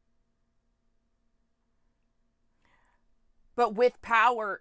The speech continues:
or excuse me, with knowledge comes power. And I learned that by choosing that, I, that by following those thoughts, by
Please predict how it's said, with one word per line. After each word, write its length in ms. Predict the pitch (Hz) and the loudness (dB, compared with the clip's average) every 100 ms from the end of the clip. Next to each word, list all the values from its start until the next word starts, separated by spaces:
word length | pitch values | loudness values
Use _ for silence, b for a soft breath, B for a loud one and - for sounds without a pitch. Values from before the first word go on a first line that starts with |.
| _ - | _ -4
or 120 | 202 | -4
excuse 240 | 165 214 | -6 -12
me, 80 | 214 | -10
with 180 | 220 220 | -10 -2
knowledge 320 | 233 254 226 | 0 0 -4
comes 220 | 247 226 | -12 -14
power. 380 | - 233 247 226 | -2 2 2 0
And 140 | 208 | -2
I 120 | 208 202 | -4 -6
learned 580 | 202 254 269 220 165 185 | -6 -4 -4 -6 -10 -8
that 160 | 190 - _ _ _ _ 180 | -8 -8 _ _ _ _ -2
by 200 | 208 208 | -2 -2
choosing 520 | - - 269 262 240 | -10 -12 -12 -10 -8
that, 200 | 190 - | -6 -4
I, 240 | 202 220 - | -4 -4 -2
that 200 | 208 185 | -6 -4
by 300 | 202 202 160 - _ _ - | -4 -4 -8 -20 _ _ 0
following 520 | 226 269 277 233 208 | 2 2 -2 -8 -6
those 300 | 214 202 - | -6 -6 -6
thoughts, 400 | 214 190 160 - | -2 -2 -2 -6
by 260 | 196 180 | -6 -6